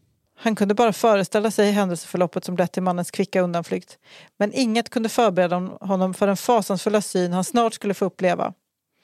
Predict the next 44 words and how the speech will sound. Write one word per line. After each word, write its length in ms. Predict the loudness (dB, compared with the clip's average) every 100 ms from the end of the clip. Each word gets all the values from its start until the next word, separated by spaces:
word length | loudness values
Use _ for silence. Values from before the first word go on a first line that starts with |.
| _ _ -18 -6
För 140 | 2 4
att 60 |
ge 60 | 4
en 100 | 2
så 100 | 0
bra 300 | 2 4 4
bild 280 | 2 0 -2
som 160 | 0
möjligt 340 | 2 2 0 -4
av 60 |
scenen 380 | 0 0 0 0
David 320 | 2 2 0
möttes 380 | -2 0 0 0
av 180 | 0 0
tänker 300 | -2 2 2
jag 80 | 2
beskriva 400 | -2 -2 0 0
händelseförloppet 720 | 0 -4 -4 -4 -2 -4 -2
så 160 | -6
som 140 | -4 -6
jag 100 | -6
tror 260 | -4 -2
att 100 | -4
det 60 | -4
skedde. 440 | -2 -2 -2 -6 -6 _ _ _ _ _ _ -20 _ -4
Den 160 | -4
finklädde 500 | 0 2 2 0 0
mannen, 400 | 2 2 0 -2 -4
extremt 500 | -8 -2 0 0 2
bajsnödiga 600 | 2 2 2 2 2 2
mannen, 420 | 0 0 -4 -6
lättad 500 | -2 0 0 -2 0
över 160 | 2 2
att 60 | 0
ha 80 |
funnit 300 | 0 0 0
en 60 | -2
toalett, 360 | 0 2 0 -4
skyndar 340 | -2 0 2
sig 140 | 2
in 120 | 0 -2
och 80 |
stänger 300 | -2 0 2
dörren. 300 | 2 0 -2